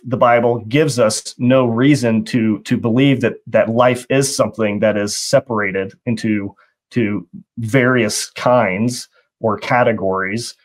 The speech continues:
then why, why would we separate it in that way? Especially since the explicit texts,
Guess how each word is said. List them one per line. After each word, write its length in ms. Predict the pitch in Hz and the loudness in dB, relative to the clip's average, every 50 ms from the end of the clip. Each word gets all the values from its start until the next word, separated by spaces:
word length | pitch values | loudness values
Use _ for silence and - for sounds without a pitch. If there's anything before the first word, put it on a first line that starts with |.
| _ _ _ _ _ _ _ - | _ _ _ _ _ _ _ -4
then 220 | 113 123 123 113 110 | 0 0 2 4 4
why, 340 | 117 123 123 123 123 123 | 6 6 6 6 4 4
why 280 | - 95 107 117 120 123 | 2 0 2 4 4 4
would 300 | 123 123 123 117 110 107 | 4 2 0 -2 -2 0
we 440 | 117 117 117 110 110 107 104 98 - _ _ _ _ _ _ _ _ _ _ - | 0 2 2 2 2 2 0 -2 -8 _ _ _ _ _ _ _ _ _ _ -12
separate 560 | - - - 147 139 127 117 101 95 90 87 | -4 0 0 0 0 0 -4 -6 -6 -6 -8
it 180 | 87 87 - _ _ _ _ - | -10 -12 -12 _ _ _ _ -2
in 120 | 123 113 | 0 2
that 180 | 110 98 82 90 | 2 0 0 -2
way? 280 | 95 80 76 - - _ _ - - - _ | -4 -6 -6 -8 -10 _ _ -20 -20 -8 _
Especially 600 | - 120 - - - 196 214 220 - 143 131 117 113 | -2 -2 0 2 2 4 4 2 0 -4 -4 -4 -4
since 600 | 110 - 110 90 92 - - - - - - _ _ _ _ _ _ - | -4 -6 -8 -8 -8 -8 -10 -12 -16 -16 -18 _ _ _ _ _ _ -2
the 120 | 131 135 | 0 2
explicit 600 | 120 123 - - - 175 - 180 - 160 - - | 2 0 -2 -2 0 2 2 2 2 -2 -4 -4
texts, 560 | - - 104 101 - - - - - - - | -2 -2 -2 -2 -2 -6 -10 -14 -14 -16 -18